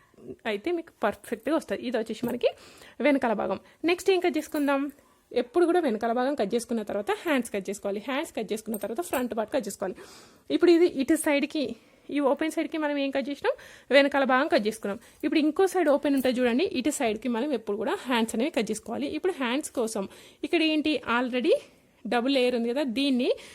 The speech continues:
మధ్యలోకి ఫోల్డ్ చేసుకున్నాం అనుకోండి, ఒకేసారి రెండు చేతులు అయితే కలెక్ట్ చేసుకోవచ్చు. కానీ నేను ఇక్కడ ఫోల్డ్ చేసేటప్పుడు ఏ విధంగా ఫోల్డ్ చేస్తున్నానంటే, ఇలా స్ట్రైట్గా ఫోల్డ్ చేయకుండా ఇక్కడ వరకు ఫోల్డ్ చేసుకుంటున్నాను.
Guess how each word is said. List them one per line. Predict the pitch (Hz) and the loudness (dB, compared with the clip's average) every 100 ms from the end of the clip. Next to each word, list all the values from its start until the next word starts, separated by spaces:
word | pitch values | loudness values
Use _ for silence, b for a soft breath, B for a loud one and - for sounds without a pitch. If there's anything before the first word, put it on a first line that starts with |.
| B B 262 | B B -2
మధ్యలోకి | 247 208 302 370 349 | 0 2 2 2 2
ఫోల్డ్ | 254 226 | 2 2
చేసుకున్నాం | 220 - 214 202 | 0 0 2 0
అనుకోండి, | 202 208 330 - | 0 2 2 0
ఒకేసారి | 165 320 339 277 220 302 | -2 2 2 2 0 2
రెండు | 254 240 247 | 4 4 2
చేతులు | 233 220 196 | -2 -2 -4
అయితే | 349 359 | -2 2
కలెక్ట్ | 233 190 | 0 0
చేసుకోవచ్చు. | 190 - 190 - - | -4 -2 -4 -4 -2
కానీ | 285 214 240 294 | 0 2 0 2
నేను | 381 359 | 2 2
ఇక్కడ | 349 370 | -2 0
ఫోల్డ్ | 269 254 | 2 2
చేసేటప్పుడు | 277 - 254 220 | 0 0 0 0
ఏ | |
విధంగా | 240 262 277 | 2 0 0
ఫోల్డ్ | 214 220 | -2 -2
చేస్తున్నానంటే, | 220 220 208 214 480 B B B B - | -2 -4 -2 0 -2 B B B B 0
ఇలా | 285 392 | 2 2
స్ట్రైట్గా | 381 302 294 370 359 | 2 2 4 4 2
ఫోల్డ్ | - 233 220 | 2 2 2
చేయకుండా | 214 277 339 | 2 0 2
ఇక్కడ | 214 | 0
వరకు | 208 359 - | 2 -2 0
ఫోల్డ్ | 214 190 | 0 0
చేసుకుంటున్నాను. | - 202 190 185 - | -4 -6 -4 -6 -8